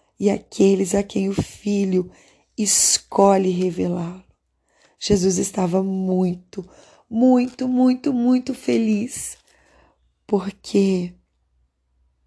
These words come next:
os olhos daqueles discípulos viram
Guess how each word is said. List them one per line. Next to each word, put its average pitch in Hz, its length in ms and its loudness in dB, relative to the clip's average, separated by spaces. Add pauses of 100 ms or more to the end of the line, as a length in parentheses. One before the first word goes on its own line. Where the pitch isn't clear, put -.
(1040)
os 165 300 0
olhos 180 880 -4 (1040)
daqueles 185 500 0
discípulos 185 1040 -6 (1400)
viram 185 720 -2